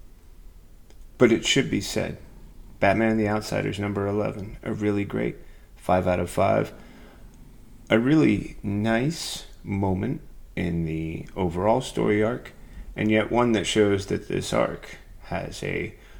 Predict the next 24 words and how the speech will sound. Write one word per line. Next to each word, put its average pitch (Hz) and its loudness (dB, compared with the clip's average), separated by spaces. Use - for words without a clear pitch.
much - -4
greater 104 4
range - -6
than 62 0
might 165 4
initially 98 0
have 92 -6
been 92 -4
hinted 95 -6
at. - -12
And 110 6
with 120 4
that 117 10
five 117 8
out 117 8
of 98 4
five, 107 2
let's 95 -2
move 95 -2
on 127 -6
to 82 -4
our 92 -2
fourth - -2
choice. - -8